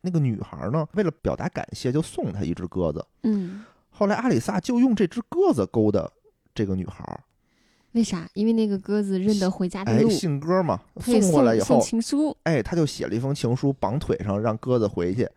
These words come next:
Speaker 1: 然后女孩呢，过一阵儿又把这鸽子送回来了，也没说，什么都没说。
Speaker 2: 嗯。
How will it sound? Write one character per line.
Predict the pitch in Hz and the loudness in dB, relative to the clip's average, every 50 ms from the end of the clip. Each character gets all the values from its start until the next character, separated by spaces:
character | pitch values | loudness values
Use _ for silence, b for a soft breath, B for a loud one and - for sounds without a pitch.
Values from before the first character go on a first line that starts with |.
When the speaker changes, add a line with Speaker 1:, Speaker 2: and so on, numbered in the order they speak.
| _ _ _ _ _ _ _ | _ _ _ _ _ _ _
Speaker 1:
然 | - 147 | -2 0
后 | 202 | 2
女 | 220 190 135 | 2 2 0
孩 | 110 107 98 117 | 0 0 -2 -2
呢， | 147 180 185 190 - | 0 -2 -2 -4 -4
过 | - 196 180 | -2 0 2
一 | 170 | 2
阵 | 175 190 | 2 2
儿 | 185 | 2
又 | 170 | 2
把 | 156 - - | 2 0 -2
这 | - 107 | -4 -6
鸽 | 104 - 185 202 | -4 -2 -2 -2
子 | 247 | -2
送 | - - - 440 - 113 | -2 -6 -6 -6 -4 -2
回 | 104 | -4
来 | 73 64 | -4 -6
了， | 67 - - - - | -8 -10 -14 -10 -6
也 | 98 101 | -4 -4
没 | 90 98 123 196 | -2 0 0 -2
说， | - 269 262 269 254 - b b b b b b | 0 0 0 0 0 -2 b b b b b b
什 | b - 185 | b -6 -4
么 | 208 | -4
都 | 269 294 | -2 0
没 | 254 254 247 | 2 2 2
说。 | - 233 226 226 - - - - | 4 4 2 2 2 0 -10 -6
Speaker 2:
嗯。 | - 196 190 185 175 175 180 233 | -4 -4 -2 -2 -4 -6 -8 -12